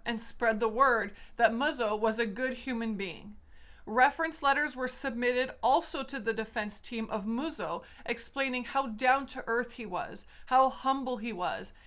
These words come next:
and how much work he did for everyone around him. He was described as a man who did yard and winter cleanup for others, a man who helped the elderly,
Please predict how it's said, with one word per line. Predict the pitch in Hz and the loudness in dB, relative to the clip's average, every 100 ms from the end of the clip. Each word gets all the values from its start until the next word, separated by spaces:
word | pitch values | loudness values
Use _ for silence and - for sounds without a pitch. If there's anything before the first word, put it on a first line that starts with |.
| - | -6
and | 254 | -4
how | 233 302 | 2 2
much | 330 330 269 | 2 -2 -6
work | 277 | -8
he | - 247 | -6 -6
did | 254 247 | -6 -6
for | 247 - - | -6 -8 0
everyone | 262 240 254 226 220 | 0 0 -2 0 0
around | 208 180 185 185 | -2 -4 -6 -8
him. | 190 - 208 - - - - | -12 -12 -16 -18 -20 -20 -10
He | 294 | -2
was | 302 339 | 0 0
described | 349 349 - 269 240 233 | 0 -2 0 4 2 4
as | 247 247 | 0 -2
a | 220 - | -6 -10
man | 220 214 202 | -2 -2 -2
who | 214 240 220 | -4 -6 -6
did | 226 220 | -2 -2
yard | 202 202 208 247 254 - | 0 2 4 4 0 -4
and | 254 277 | -4 -2
winter | 262 277 311 | -6 -6 -6
cleanup | 302 - 262 233 | -8 -8 -4 -4
for | - - - | -4 -4 0
others, | 240 202 165 202 - - - - | 0 0 -6 -10 -14 -18 -20 -10
a | - | -2
man | 233 247 277 247 | 0 2 0 -2
who | 247 | -8
helped | - 262 262 | -2 0 0
the | 208 - | -4 0
elderly, | 226 233 220 196 185 202 | 2 2 -4 -6 -8 -10